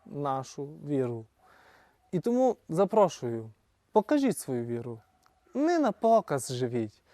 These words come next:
але показати своїм власним життям, своїми справами, показати повсякденно. Деколи вона не може, е, деколи вона може терпіти різні незручності, зняти маску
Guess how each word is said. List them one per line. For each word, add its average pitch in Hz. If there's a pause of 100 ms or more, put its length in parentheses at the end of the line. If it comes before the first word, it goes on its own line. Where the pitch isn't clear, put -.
(300)
але 156 (240)
показати 175
своїм 165 (420)
власним 156
життям, 120 (340)
своїми 208
справами, 123 (320)
показати 208 (400)
повсякденно. 196 (340)
Деколи 262
вона 262
не 262
може, 247
е, 196
деколи 226
вона 214
може 196
терпіти 190
різні 190
незручності, 156
зняти 175
маску 202